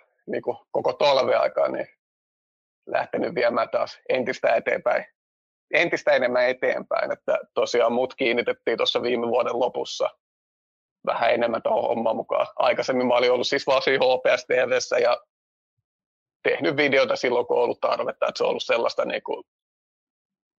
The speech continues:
kerran viikossa, jos sitäkään tahtiin.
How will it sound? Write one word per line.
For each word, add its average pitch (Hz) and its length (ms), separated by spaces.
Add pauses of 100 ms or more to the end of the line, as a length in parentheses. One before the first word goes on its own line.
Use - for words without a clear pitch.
(440)
kerran 117 380
viikossa, 123 440
jos 113 180
sitäkään 113 580 (220)
tahtiin. - 640